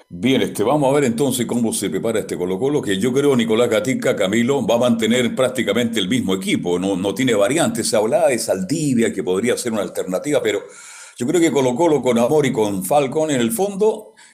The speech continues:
y los que conocemos habitualmente, y Morales como centro delantero,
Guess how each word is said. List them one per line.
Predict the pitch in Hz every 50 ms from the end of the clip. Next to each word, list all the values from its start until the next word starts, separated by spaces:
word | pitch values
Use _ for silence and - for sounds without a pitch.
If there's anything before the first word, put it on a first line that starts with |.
| _ -
y | 117 113 113
los | 110 113 113
que | - 123 117
conocemos | 113 107 107 104 - 165 160 139 - -
habitualmente, | 117 107 107 101 131 139 131 131 135 147 113 85 - 90 98
y | 95
Morales | 98 107 117 143 147 135 123
como | 117 107 104
centro | - - 139 131 131 123 113
delantero, | 101 101 101 98 95 156 156 160 160 156 -